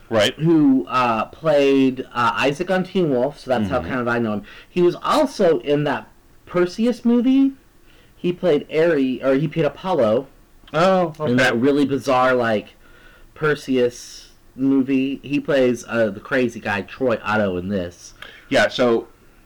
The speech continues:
Speaker 1: when we first see him, he's sitting in a car, not watching the gate, with his back to the gate, as all this stuff is happening as they're brought in.
Speaker 2: Right.
Speaker 1: And then we see him again in the office with, uh, Alicia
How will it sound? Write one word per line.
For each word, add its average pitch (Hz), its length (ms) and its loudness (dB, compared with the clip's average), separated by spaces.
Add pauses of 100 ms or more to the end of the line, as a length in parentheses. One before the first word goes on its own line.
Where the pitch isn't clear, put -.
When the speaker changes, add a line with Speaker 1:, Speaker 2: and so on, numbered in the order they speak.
(560)
Speaker 1:
when 262 160 2
we 131 80 4
first - 360 -4
see 156 160 -6
him, 95 360 -4
he's 110 200 -4
sitting - 220 -10
in 110 80 -2
a 95 60 -6
car, 82 720 -2 (340)
not 117 280 -4
watching 110 440 -4
the 90 100 -6
gate, 82 180 -10
with 90 80 -12
his 92 100 -16
back 147 360 -4
to 110 80 -18
the 98 60 -8
gate, 80 220 -14
as 90 140 -16
all 113 100 -2
this 110 120 -6
stuff 107 180 -12
is - 80 -20
happening 104 320 -6
as 80 100 -12
they're 85 80 -12
brought 82 300 -10
in. 85 100 -8
Speaker 2:
Right. 87 160 -4 (220)
Speaker 1:
And 120 80 -6
then 190 100 0
we 202 100 0
see - 160 -12
him 139 140 -4
again 117 540 -4 (260)
in 123 140 0
the 117 100 0
office 120 640 -6 (420)
with, 98 640 -2
uh, 90 360 -2
Alicia 107 640 -2